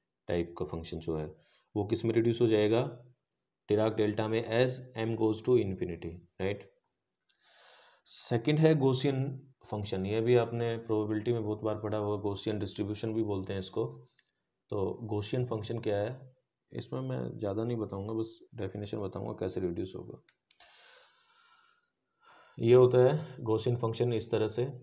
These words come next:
जहाँ पे sigma greater than zero है, ठीक है? इसको sigma स्क्वायर, sigma को स्टैंडर्ड डेविएशन या फिर sigma स्क्वायर को वेरिएंस बोलते हैं, ठीक है? इस टाइप का कोई फंक्शन है, ये रिड्यूस हो जाएगा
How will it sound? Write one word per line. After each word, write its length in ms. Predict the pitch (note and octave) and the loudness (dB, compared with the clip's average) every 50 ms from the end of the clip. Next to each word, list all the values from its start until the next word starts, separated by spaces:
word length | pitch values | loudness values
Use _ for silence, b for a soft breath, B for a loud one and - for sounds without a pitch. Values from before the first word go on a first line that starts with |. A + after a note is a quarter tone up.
| - - | -14 -10
जहाँ 180 | A#2+ G#2+ G2+ | -8 -8 -6
पे 80 | - G#2+ - | -6 -6 -4
sigma 300 | - G#2+ G#2 A2 A2 A2 | -4 -4 -4 -2 -4 -2
greater 300 | G#2 G#2 G2+ G2 G#2+ G#2+ G#2 | -2 -2 -2 0 -2 -2 -2
than 160 | G#2+ G#2+ G2+ G2 | -2 -4 -4 -4
zero 220 | G2 F#2+ G#2 G2+ G2+ | -2 -2 -2 0 0
है, 120 | A#2 A#2+ B2+ - - - - _ _ _ _ _ _ _ _ _ | -2 -2 -4 -6 -12 -18 -20 _ _ _ _ _ _ _ _ _
ठीक 180 | - A#2+ - A2 | -16 -8 -4 -4
है? 100 | F#2+ F#2 F#2 - - _ - | -4 -4 -6 -12 -18 _ -12
इसको 320 | A2+ G2 - - - - - | -12 -12 -12 -14 -8 -8 -4
sigma 180 | G#2 G#2 G#2 G#2 | -2 -2 -2 -4
स्क्वायर, 400 | - - - G2+ G2+ G2+ G2 - - | -4 -4 -2 -2 0 0 -2 -6 -8
sigma 380 | - - G#2 G#2+ G#2 G#2 G2+ G2 | -8 -6 -4 -2 -2 -2 -2 -2
को 200 | - G#2 G2+ G2 | -2 -2 -2 -2
स्टैंडर्ड 420 | F#2+ - - - G#2 G#2 G2+ G2+ G2 | -2 -6 -6 -6 -4 -2 -2 0 0
डेविएशन 440 | G2 G2 G2 G2+ G2 F#2+ - G#2 | 0 0 0 0 0 -2 -2 -4
या 120 | G#2 G2+ G2 | -4 -4 -4
फिर 120 | G2 F#2+ | -4 -6
sigma 280 | - - A2 G#2 G#2 G2+ | -8 -6 -6 -4 -4 -4
स्क्वायर 280 | - - G#2 - F#2+ | -2 0 0 0 0
को 180 | F#2+ G#2 A2 G#2+ | 0 -2 -2 -2
वेरिएंस 400 | G2+ G2 F#2+ G2+ G2+ G#2 G#2 G2+ F#2 | 0 -2 -2 -2 -2 -4 -4 -6 -4
बोलते 300 | F2+ F2+ F2+ F2 - F2 | -4 -4 -4 -4 -6 -10
हैं, 220 | E2+ E2+ F#2+ - _ _ _ _ _ b b b b - | -10 -10 -14 -18 _ _ _ _ _ b b b b 0
ठीक 120 | A#2+ A2+ | 2 6
है? 80 | B2 A#2 | 6 6
इस 120 | A#2 - | 6 6
टाइप 200 | - B2+ A#2+ A#2+ - | 6 6 6 6 4
का 80 | - | 0
कोई 160 | - - G#2 G2 | 2 2 0 0
फंक्शन 420 | - F#2 F#2 F#2 - G2 F#2+ F#2+ | 0 -6 -6 -6 -8 -8 -8 -8
है, 100 | F#2+ - - _ _ _ _ _ _ _ _ _ _ _ _ _ _ _ _ _ _ _ _ _ _ _ _ _ - - b b b b b b b b b b - | -10 -12 -16 _ _ _ _ _ _ _ _ _ _ _ _ _ _ _ _ _ _ _ _ _ _ _ _ _ -20 -20 b b b b b b b b b b -6
ये 300 | A2+ G#2+ A2+ B2 C3+ C#3+ | 0 6 6 8 8 8
रिड्यूस 400 | C#3 B2 B2 A#2+ B2 C3 D3 C#3 C#3+ | 6 6 6 6 6 4 4 4 4
हो 80 | C#3 | 4
जाएगा 400 | B2 A#2+ A2+ A2+ A2+ A2 A#2 A#2+ | 6 6 8 8 8 8 6 4